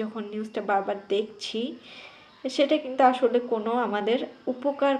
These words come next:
করছে না, বরং অপকার করছে। এক্ষেত্রে আমাদের যে বিষয়টা প্রয়োজন, সেটা হচ্ছে নিরাপত্তাটা নিশ্চিত করা এবং যে আমাদের যে সৃষ্টিকর্তা আছেন এবং আমরা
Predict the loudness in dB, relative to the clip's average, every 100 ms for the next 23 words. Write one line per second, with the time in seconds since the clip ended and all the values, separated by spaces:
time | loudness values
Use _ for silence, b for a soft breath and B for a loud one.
0 | 2 0 -2 -8 -6 0 2 2 2 0
1 | 2 0 -2 -2 -4 -10 -10 -16 -16 -20
2 | B B B B -4 -2 -2 0 2 2
3 | 2 2 2 0 -2 -2 -2 0 2 2
4 | 0 -8 -8 -4 -4 -4 -8 -4 0 0
5 | 0 -6 -4 -4 -4 -6 -10 -6 -8 -6
6 | -4 -2 -2 0 -2 -2 -6 -8 B B
7 | B B B -10 -6 0 2 2 4 2
8 | 4 0 0 -6 -10 -6 -2 0 -2 -2
9 | -2 -2 -4 -6 -6 -6 -6 -6 -4 -4
10 | 0